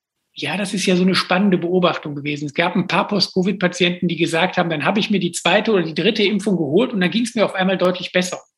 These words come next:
Es gibt aber auch einige, die sagen, dann habe ich mich entgegen meiner eigenen Überzeugung nochmal impfen lassen und dann ging gar nichts mehr. Also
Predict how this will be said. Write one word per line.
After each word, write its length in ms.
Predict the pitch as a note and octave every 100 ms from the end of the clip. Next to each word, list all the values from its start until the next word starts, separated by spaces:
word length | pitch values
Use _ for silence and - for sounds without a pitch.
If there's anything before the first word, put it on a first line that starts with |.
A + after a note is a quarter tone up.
| _ -
Es 60 |
gibt 180 | A3 G#3+
aber 160 | F3+ F3+
auch 100 | F#3+
einige, 380 | G3 G#3 F#3+
die 100 | F#3
sagen, 480 | F3 F#3 F#3+ F#3+ F#3 - - _ _
dann 180 | - C#3
habe 120 | G3+
ich 100 | G3+
mich 460 | G3+ - - - -
entgegen 520 | F3 - G3+ B3 A3
meiner 240 | G3 F#3+ F3+
eigenen 300 | G3+ G#3 G3
Überzeugung 540 | F#3+ F#3 G3+ G3 F#3
nochmal 380 | G3 G3 G#3+ G3
impfen 320 | G#3+ G#3 G3+
lassen 260 | F#3 G3 G3+
und 140 | E3+
dann 100 | E3+
ging 140 | F3+
gar 180 | E3 D#3+
nichts 300 | E3+ - -
mehr. 200 | C3+ B2+ _ _ _
Also 460 | E3 D#3+ F#3+ F#3